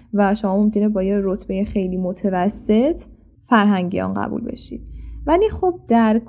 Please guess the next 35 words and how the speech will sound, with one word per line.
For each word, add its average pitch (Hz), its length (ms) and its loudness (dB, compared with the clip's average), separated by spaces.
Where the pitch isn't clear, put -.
کل 214 580 2
فرهنگیان 247 880 0
رتبهٔ 214 380 2
خیلی 190 300 -2
خوبی 196 320 -2
می‌خواد. - 520 -6
ما 226 300 6
که 240 220 -2
توی 233 160 0
یکی 214 220 0
از 196 260 -2
پردیس‌های 190 680 -4
دانشگاه 190 360 -4
تهران 190 500 0
درس 190 440 -2
می‌خوندیم، 202 760 0
کم 247 280 0
نبودن 202 540 2
بچه‌هایی 190 460 -2
که 196 220 -6
رتبهٔ 190 420 -4
دو 196 200 -2
رقمی 185 460 -2
و 190 140 -2
سه 196 220 -2
رقمی 175 420 -2
داشتن 190 500 -4
و 190 60 -2
خب 208 220 -8
انتخابای 190 600 -2
خیلی 190 280 -2
بهتری 190 460 -2
می‌تونستن 190 640 -2
داشته 185 360 -2
باشن، 190 460 0